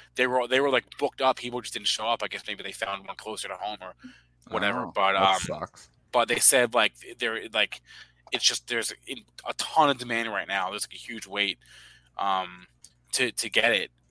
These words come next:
Speaker 1: And, like, you get it when you get it. You don't really have a choice. It's like, you either get it on this day or, 'cause you guys get it within ten days. If you don't get it within ten days, there's no point getting it. So, um,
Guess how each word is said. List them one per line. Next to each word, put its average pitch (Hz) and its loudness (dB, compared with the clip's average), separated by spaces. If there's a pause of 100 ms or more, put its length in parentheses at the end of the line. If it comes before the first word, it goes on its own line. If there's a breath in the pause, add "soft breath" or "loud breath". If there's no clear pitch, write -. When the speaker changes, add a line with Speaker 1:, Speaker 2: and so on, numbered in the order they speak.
Speaker 1:
And, 104 4 (200)
like, 101 2
you 110 -10
get 127 6
it 110 -4
when 117 -8
you 107 -8
get 101 4
it. - -4 (340)
You 117 -12
don't 104 -10
really 98 -6
have 98 -6
a - -20
choice. 90 -10
It's - -2
like, 95 -10 (140)
you 101 -12
either 92 -4
get 131 4
it 139 2 (160)
on 120 0
this 127 -2
day 131 0
or, 104 -4 (380 soft breath)
'cause - -6
you - 6
guys 180 10
get 170 6
it 143 2
within 131 -4
ten 117 -2
days. 107 0 (340)
If 117 -14
you 127 -8
don't 143 -2
get 151 6
it 143 6
within 135 -2
ten 127 -2
days, 120 2
there's 104 -8
no 110 -6
point 98 -8
getting 82 -6
it. 65 -18 (180)
So, 92 -2 (480 soft breath)
um, 98 4